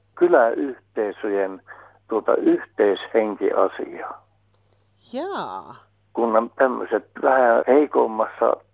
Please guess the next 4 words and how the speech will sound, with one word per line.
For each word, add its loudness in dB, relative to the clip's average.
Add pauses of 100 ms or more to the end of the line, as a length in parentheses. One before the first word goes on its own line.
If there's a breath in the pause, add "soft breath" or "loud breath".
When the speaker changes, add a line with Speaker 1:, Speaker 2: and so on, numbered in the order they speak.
Speaker 1:
taloudellisessa 0
asemassa -2
olevien 0
lapset, 0